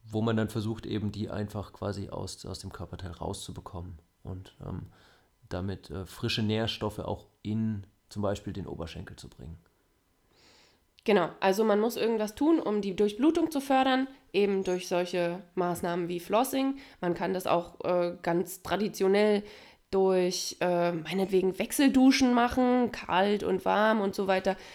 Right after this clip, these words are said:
Speaker 2: Das, äh, sorgt im Prinzip auch dafür, dass das Blut eben, äh, besser zirkulieren kann.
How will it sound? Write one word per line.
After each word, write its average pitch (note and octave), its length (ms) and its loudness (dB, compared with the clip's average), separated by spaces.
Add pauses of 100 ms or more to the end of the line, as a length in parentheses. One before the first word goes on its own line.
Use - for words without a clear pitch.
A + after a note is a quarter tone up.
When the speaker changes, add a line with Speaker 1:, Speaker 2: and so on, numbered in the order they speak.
(140)
Speaker 2:
Das, - 300 -6
äh, F#3 420 2 (200)
sorgt F3+ 300 -2
im G3 180 -2
Prinzip - 380 -6
auch F3+ 100 -4
dafür, - 280 -4
dass - 160 -10
das - 160 -10
Blut G3+ 260 -4
eben, - 340 -6 (320)
äh, F2+ 160 -10
besser - 300 -4
zirkulieren A3 540 0
kann. C#4+ 280 0